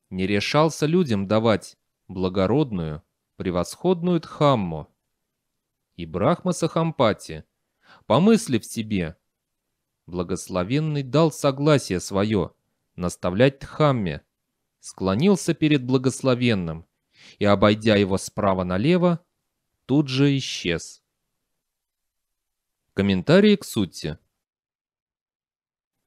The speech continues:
На берегу реки Ниранджара, у подножия пастушьего дерева баньян.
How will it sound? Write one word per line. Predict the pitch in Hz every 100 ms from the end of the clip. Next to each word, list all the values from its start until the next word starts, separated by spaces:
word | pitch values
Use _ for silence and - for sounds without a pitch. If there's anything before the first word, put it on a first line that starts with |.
| -
На | 87 98
берегу | 101 110 - 117
реки | 117 110 120
Ниранджара, | 113 110 101 101 98 151 185 117 78 _ _ _ _ _ _ _
у | -
подножия | 87 95 101 180 180 180
пастушьего | 165 127 - 185 190 - 165 160
дерева | 123 147 151 143
баньян. | 131 135 123 101 80 71